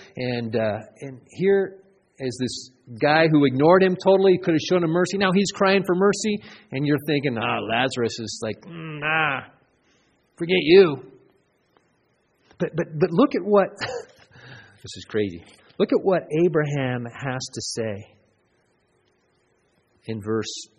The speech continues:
twenty-six. "Besides all this, between us and you, a great chasm has been set in place,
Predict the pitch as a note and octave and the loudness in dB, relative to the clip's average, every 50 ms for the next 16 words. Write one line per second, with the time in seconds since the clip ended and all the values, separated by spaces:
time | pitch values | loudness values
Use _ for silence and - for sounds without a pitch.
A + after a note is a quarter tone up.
0 | - - - - C3+ C3 C#3 C3+ C3 B2 - - B2+ A#2 G#2+ G#2 - - - - | -20 -18 -10 -8 -6 -6 -6 -6 -8 -10 -10 -10 -8 -10 -10 -10 -12 -12 -8 -8
1 | A2+ G#2+ - - D#3+ F#3+ A3 A#3+ F#3 F3+ F#3 F#3+ E3+ D3 C3+ B2 - - B2 - | -8 -6 -4 -4 -2 0 0 0 0 0 0 0 2 2 2 0 0 -6 -8 -6
2 | - G3 G#3 G#3+ G#3 G3+ G#3 G#3 G#3 - F#3 F3 E3+ E3 D3+ C3+ - B2 B2 A2+ | -4 -4 -2 -2 -2 -2 -2 -4 -6 -8 -8 -6 -4 -4 -4 -4 -6 -8 -8 -4
3 | B2 C#3+ E3+ G3 F#3 - - E3 F3 F3+ F3 - C#3 B2+ A2+ A2 C3 C3+ B2 - | -2 0 0 0 -2 -4 -10 -6 -4 -4 -4 -4 -4 -8 -10 -10 -10 -10 -10 -10
4 | - B2+ A#2 G#2+ - - C#3 C#3 C#3 C#3+ B2 - - C3+ B2+ A2+ G#2+ - - | -10 -10 -10 -8 -4 -4 -4 -4 -4 -6 -10 -6 -2 -2 -2 -2 -2 -6 -12